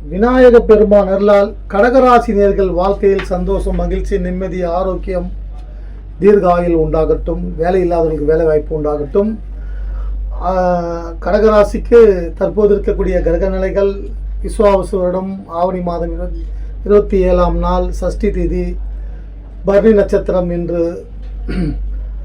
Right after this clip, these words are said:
அமிர்த யோகம். கன்னி ராசி நேயர்கள் சந்திராஷ்டமம். உங்கள் இல்லத்தில் கன்னி ராசி நேயர்கள் இருந்தால் அவர்களிடம் மிக கவனமாக பழகுவது அல்லது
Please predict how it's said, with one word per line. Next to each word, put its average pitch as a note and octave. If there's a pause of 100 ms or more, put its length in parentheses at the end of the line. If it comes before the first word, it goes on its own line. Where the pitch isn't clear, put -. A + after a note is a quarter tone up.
(300)
அமிர்த G#3
யோகம். F3 (1160)
கன்னி A#3
ராசி G#3
நேயர்கள் F#3 (500)
சந்திராஷ்டமம். F3 (140)
உங்கள் F3+
இல்லத்தில் A3
கன்னி G3+
ராசி F#3+
நேயர்கள் F3+
இருந்தால் G3+ (560)
அவர்களிடம் G#3 (120)
மிக G#3
கவனமாக G3+
பழகுவது G3
அல்லது G3